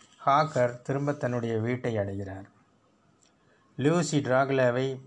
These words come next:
அழிக்குமாறு பொன்முறைகள் சர்ச் அதிகாரிகளுக்கு பணிக்கிறார். ஆனால் அவர்கள் இதனை நம்ப மறுக்கின்றனர். வான் ஹெல்சிங் என்ற ஒரு விஞ்ஞானியும் அதிகாரியும்,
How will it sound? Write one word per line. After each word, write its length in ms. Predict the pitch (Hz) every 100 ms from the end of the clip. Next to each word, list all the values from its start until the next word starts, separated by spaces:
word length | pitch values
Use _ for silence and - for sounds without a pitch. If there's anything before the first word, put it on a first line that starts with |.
| - _ _ - -
அழிக்குமாறு 640 | 131 131 131 123 120 131
பொன்முறைகள் 640 | 135 127 120 127 127 131 135
சர்ச் 420 | 131 - 131 -
அதிகாரிகளுக்கு 800 | 123 123 123 120 120 110 - 127
பணிக்கிறார். 480 | 135 135 147 202 196
ஆனால் 480 | 143 135 131 120 - - _ - - -
அவர்கள் 640 | - 127 147 147 143 127 127
இதனை 280 | 127 131
நம்ப 340 | 127 127 185 175
மறுக்கின்றனர். 720 | 127 139 151 139 117 92 82 - - - _ _ 156
வான் 360 | 131 135 151 175
ஹெல்சிங் 460 | 160 151 147 151
என்ற 460 | 143 127 127 120 120 - _ - - - -
ஒரு 400 | 131 127 127 123
விஞ்ஞானியும் 720 | 127 139 139 127 123 139 139 - -
அதிகாரியும், 680 | 123 127 123 117 110 110